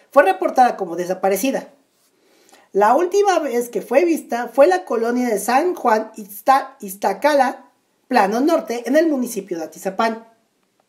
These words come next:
Aquel día, Reina le había comentado a su esposo, Bruno Ángel Portillo,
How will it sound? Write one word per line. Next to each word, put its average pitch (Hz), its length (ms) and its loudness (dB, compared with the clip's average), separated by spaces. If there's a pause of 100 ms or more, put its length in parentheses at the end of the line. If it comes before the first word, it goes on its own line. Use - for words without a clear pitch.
(920)
Aquel 247 300 2 (100)
día, 233 360 2
Reina 370 340 2
le 403 80 4
había 262 220 0
comentado 220 400 0
a 196 40 -4
su 202 80 -6
esposo, 180 560 0
Bruno 294 320 0
Ángel 196 300 -4
Portillo, 214 540 -4